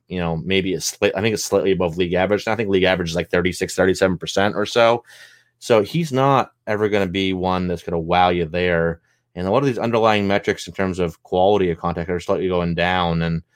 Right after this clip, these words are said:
and who knows how much he wants to run anymore, you know, especially if he's gonna be counted on as being a middle of the order guy. And he's never been an elite speedster either. Like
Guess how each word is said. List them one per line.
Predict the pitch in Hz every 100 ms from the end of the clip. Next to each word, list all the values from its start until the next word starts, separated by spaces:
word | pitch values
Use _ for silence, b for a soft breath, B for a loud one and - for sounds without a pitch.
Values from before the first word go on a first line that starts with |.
| _ _
and | 90
who | 87 120
knows | 123 117
how |
much | 117 -
he |
wants | 113 110 -
to | 85
run | 95 147 147
anymore, | 87 87 85 82 85 82 80 - -
you |
know, | 90
especially | 110 -
if | 98
he's | 98
gonna | 101
be | 95 90 82 b b b -
counted | - 107 104
on | 95 92 92 92
as | 92 85
being | 95 90
a |
middle | 92 95 87
of |
the | 92
order | 90 82
guy. | 82 95 104 101 98
And | 98 87 101
he's | 135 247
never | 240 123
been | 92 117 110
an | 95
elite | 92 90 95
speedster | - - 107 120 - 85 107
either. | 107 82
Like | 85 85